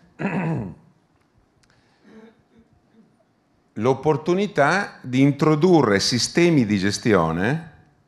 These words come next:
che siano, vengono chiamati smart. La-, lasciatemela dire così invece, io invece di introdurre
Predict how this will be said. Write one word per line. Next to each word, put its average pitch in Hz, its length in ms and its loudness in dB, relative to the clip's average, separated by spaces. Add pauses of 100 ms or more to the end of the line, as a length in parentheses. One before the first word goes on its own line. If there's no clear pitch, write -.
(760)
che 143 140 2
siano, 185 800 0 (1120)
vengono 135 340 0
chiamati 139 500 -2
smart. 92 960 -6 (1000)
La-, 143 180 -6 (120)
lasciatemela 214 580 -2
dire 104 320 -4
così 95 280 -6
invece, 82 760 -8
io 190 160 -6
invece 165 360 -4
di 127 60 -4
introdurre 156 880 -6